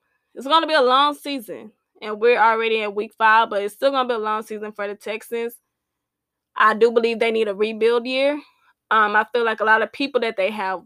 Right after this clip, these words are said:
looked for to go out there and get, I feel like they need to revisit those things, re-, revisit those people and have them come back. Then there, there needs to be a lot with the defense. Not sure what's going on with the defense. We have these players that's been here with us for years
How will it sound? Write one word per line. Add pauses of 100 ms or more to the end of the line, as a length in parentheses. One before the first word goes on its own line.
looked
for (600)
to
go
out
there
and
get, (340)
I
feel
like
they
need
to
revisit
those
things, (200)
re-,
revisit
those
people
and
have
them
come
back. (760)
Then
there,
there
needs
to
be
a
lot
with
the
defense. (460)
Not
sure
what's
going
on
with
the
defense.
We
have
these
players
that's
been
here
with
us
for
years